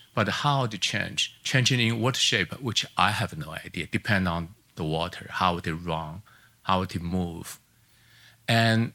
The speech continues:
also there's further, they have, uh, some blockfish in the, uh, in the tank on the very shallow, um, the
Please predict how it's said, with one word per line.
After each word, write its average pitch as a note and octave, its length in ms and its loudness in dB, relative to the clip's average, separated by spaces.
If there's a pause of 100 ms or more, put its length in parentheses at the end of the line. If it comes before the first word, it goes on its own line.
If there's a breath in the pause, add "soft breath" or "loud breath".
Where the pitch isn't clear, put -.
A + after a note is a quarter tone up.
(140)
also C3+ 320 4
there's A2 220 2
further, A#2+ 680 2 (420 loud breath)
they A#2 100 -2
have, G#2 220 0
uh, D#2 280 -2 (1080 soft breath)
some A2 420 2 (120)
blockfish - 920 2
in G2+ 300 4
the, F2 320 6
uh, - 440 -6 (280)
in F#2+ 120 -2
the E2+ 80 0
tank - 520 -4 (480 soft breath)
on F2 240 2
the E2+ 80 -8
very F2 300 4
shallow, E2+ 580 2 (300)
um, D2 640 -10 (840)
the F2 220 -6